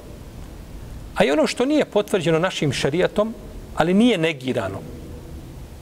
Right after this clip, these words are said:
To se može pričati, može se prenositi, na tome se ne grade propisi, kao što smo spominjali,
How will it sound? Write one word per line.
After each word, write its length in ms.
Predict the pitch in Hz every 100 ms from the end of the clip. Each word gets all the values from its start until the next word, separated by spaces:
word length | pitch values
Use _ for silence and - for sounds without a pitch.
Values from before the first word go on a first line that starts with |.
| - - - -
To 80 | 277
se 140 | -
može 240 | 226 175 151
pričati, 580 | - 156 208 240 -
može 200 | 180 151
se 120 | 143 -
prenositi, 460 | 131 143 202 -
na 60 | 170
tome 240 | 156 160
se 120 | -
ne 60 | 139
grade 260 | 147 135 127
propisi, 340 | 170 180 -
kao 140 | -
što 120 | 120 117
smo 40 |
spominjali, 480 | - 180 214 262